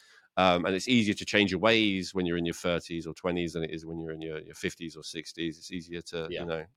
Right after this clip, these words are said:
Speaker 1: change your lifestyle. So basically, everyone's different. I have compassion for myself as I am. I have compassion for other people as they are. Um, so that was a big thing. In terms of practicality, yeah, way more energy,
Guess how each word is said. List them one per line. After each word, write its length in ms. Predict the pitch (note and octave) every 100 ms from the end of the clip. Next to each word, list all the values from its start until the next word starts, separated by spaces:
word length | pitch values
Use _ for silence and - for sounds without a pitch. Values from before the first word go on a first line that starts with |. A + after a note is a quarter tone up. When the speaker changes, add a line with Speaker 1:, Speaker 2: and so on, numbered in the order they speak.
| -
Speaker 1:
change 240 | F#2 D#2+
your 80 | D#2
lifestyle. 480 | F#2 F#2 - D#2 D#2
So 280 | - G2+ F#2 - - - - _
basically, 880 | C#3+ D#3 C#3 A#2+ A2 A2 - G#2+ - _ _ _ _ -
everyone's 380 | D#3 G#3 G#3 D#3
different. 440 | A2+ - A2+ G#2+
I 100 | G2+
have 100 | G2+
compassion 420 | - G2+ C3 C#3 C#3
for 120 | C3
myself 340 | B2 - A2+
as 100 | G2
I 280 | F#2+ F#2+ F#2+
am. 120 | F#2
I 40 | F2
have 100 | -
compassion 400 | - A2 A2 G2+
for 100 | G2
other 140 | F#2+
people 400 | G#2 G2+ G2 F#2+
as 120 | F2
they 260 | F2 E2 D#2+
are. 320 | E2 E2 E2+ - - - _
Um, 120 | G2 G#2
so 140 | A2+
that 160 | D3 G3+
was 120 | C3+
a 60 |
big 180 | - D#2
thing. 140 | - E2 -
In 60 | A#2
terms 160 | G3+
of 80 | F3+
practicality, 640 | C#3 B2+ - G#2 G2 - G2+
yeah, 180 | G2+ - _ _ _ _ _
way 220 | G2 B2 B2
more 220 | A2 A#2
energy, 720 | G2 F#2+ F#2 G2 F#2 F2+